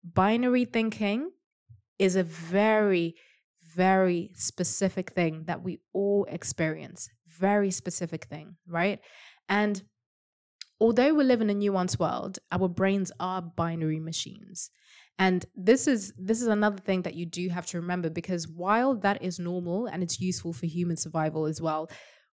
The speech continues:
it can become a concern when it, it, you notice that it, ooh, it's becoming a pattern,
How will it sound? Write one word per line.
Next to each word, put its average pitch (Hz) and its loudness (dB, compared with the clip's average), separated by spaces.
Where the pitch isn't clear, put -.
it 226 -6
can 262 0
become 208 0
a 185 -6
concern 165 -4
when 196 4
it, 196 0
it, 147 -6
you 185 0
notice 185 2
that 170 0
it, 170 -4
ooh, 185 -6
it's - -6
becoming 180 -2
a 165 -4
pattern, - -6